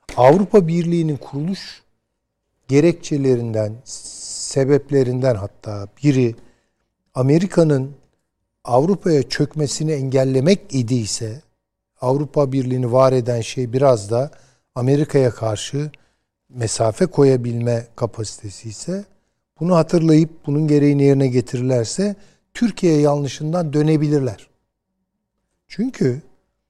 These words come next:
Avrupa Birliği'nin Amerika'ya koyduğu mesafe onun Avrasya'ya doğru genişlemesiydi. Değil mi? Rusya ile anlaşmasıydı.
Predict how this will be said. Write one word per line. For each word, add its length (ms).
Avrupa 580
Birliği'nin 600
Amerika'ya 520
koyduğu 480
mesafe 600
onun 380
Avrasya'ya 680
doğru 240
genişlemesiydi. 840
Değil 120
mi? 100
Rusya 340
ile 100
anlaşmasıydı. 1000